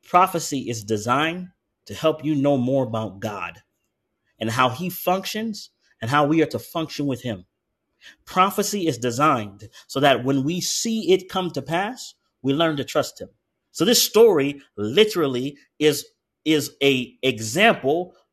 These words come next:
of those who will be faithful in the end of time, who have learned to trust God when all else has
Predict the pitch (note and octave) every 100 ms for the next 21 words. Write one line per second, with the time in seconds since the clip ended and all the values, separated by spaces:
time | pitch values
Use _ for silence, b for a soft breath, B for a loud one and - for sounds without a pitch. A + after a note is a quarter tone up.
0 | - D3+ B2 E3+ A3 G#3+ G3+ D3 C#3 -
1 | - G#3+ G3+ F3+ E3 F3 D#3 D#3+ F3+ G#3+
2 | F#3+ D#3 - F#3+ D3 A2+ - _ _ _
3 | _ _ - G3 F#3+ C#3+ D3 G3 A3+ F3
4 | E3 - G#3 G#3 B2 F3+ D3+ C#3+ C#3+ D3+
5 | - F3+ A3 A3 G3 G3 G3 - E3+ D3